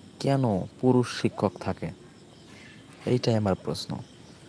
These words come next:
বাংলাদেশের অনেক জায়গায় এই বিষয়টা দেখা যায়, মাঝে মাঝে ভাইরাল হয় জিনিসগুলো, যে মহিলা মাদ্রাসায় পুরুষ শিক্ষক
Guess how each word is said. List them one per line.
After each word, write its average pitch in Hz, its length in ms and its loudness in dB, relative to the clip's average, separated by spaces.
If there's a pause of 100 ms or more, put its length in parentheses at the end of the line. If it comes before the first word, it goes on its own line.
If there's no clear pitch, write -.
(400)
বাংলাদেশের 123 600 2
অনেক 139 320 2
জায়গায় 110 320 0
এই 95 340 0 (160)
বিষয়টা 98 420 0
দেখা 95 300 -2
যায়, 90 160 0
মাঝে 98 300 2
মাঝে 104 360 0 (720)
ভাইরাল 131 360 4
হয় 95 220 2
জিনিসগুলো, 101 540 2 (800)
যে 98 160 2 (220)
মহিলা 127 340 4
মাদ্রাসায় 120 480 4
পুরুষ 117 400 0
শিক্ষক 117 380 0